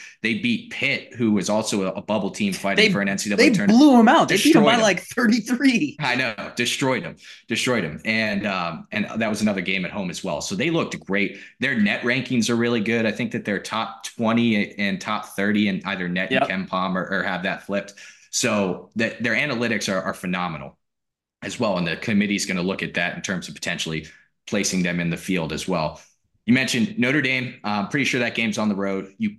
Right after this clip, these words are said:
Speaker 1: cannot have a letdown game there. Okay, you
Speaker 2: Yeah,
Speaker 1: gotta
Speaker 2: they're
Speaker 1: find a
Speaker 2: ten,
Speaker 1: way to
Speaker 2: they're
Speaker 1: win
Speaker 2: ten
Speaker 1: that
Speaker 2: and
Speaker 1: game.
Speaker 2: seventeen. They're not a
Speaker 1: Yeah.
Speaker 2: great team this year.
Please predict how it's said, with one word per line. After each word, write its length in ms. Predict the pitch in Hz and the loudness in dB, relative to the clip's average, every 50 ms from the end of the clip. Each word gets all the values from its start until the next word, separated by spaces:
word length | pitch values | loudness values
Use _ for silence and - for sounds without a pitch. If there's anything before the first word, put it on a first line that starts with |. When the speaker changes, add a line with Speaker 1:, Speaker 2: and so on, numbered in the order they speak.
| - - | -10 -12
Speaker 1:
cannot 480 | - - 127 127 123 120 113 107 101 | -8 -6 -4 -2 -2 0 -2 -2 -2
have 160 | 104 104 95 92 | -4 -4 -4 -4
a 20 | |
letdown 420 | 90 90 85 - 82 78 76 78 | -4 -4 -4 -4 -4 -6 -6 -6
game 220 | 71 76 76 76 73 | -6 -6 -6 -6 -6
there. 240 | - - - - - 95 | -8 -10 -10 -12 -12 -10
Okay, 180 | 87 - 92 | -6 -4 -2
you 60 | 90 90 | 0 0
Speaker 2:
Yeah, 100 | - - | 2 2
Speaker 1:
gotta 120 | 101 110 | 2 2
Speaker 2:
they're 60 | 147 | 2
Speaker 1:
find 160 | 135 117 113 | 2 2 4
a 20 | - | 4
Speaker 2:
ten, 60 | - | 4
Speaker 1:
way 60 | 117 | 4
to 60 | 113 | 2
Speaker 2:
they're 100 | 110 110 | 2 2
Speaker 1:
win 80 | 113 110 | 4 4
Speaker 2:
ten 100 | 110 107 | 4 4
Speaker 1:
that 40 | 104 | 2
Speaker 2:
and 80 | - - | 0 0
Speaker 1:
game. 100 | - 90 | -2 -2
Speaker 2:
seventeen. 480 | 87 120 113 104 - - 123 113 104 | -2 -4 -6 -8 -10 -8 -6 -6 -4
They're 120 | 104 117 127 | -4 -2 0
not 140 | 135 135 127 | 0 0 0
a 20 | |
Speaker 1:
Yeah. 60 | 117 | 0
Speaker 2:
great 180 | 117 107 104 104 | 0 -2 -2 -4
team 200 | - 110 104 95 | -6 -8 -10 -10
this 200 | 95 92 - - | -10 -12 -14 -12
year. 160 | 90 92 92 | -14 -14 -16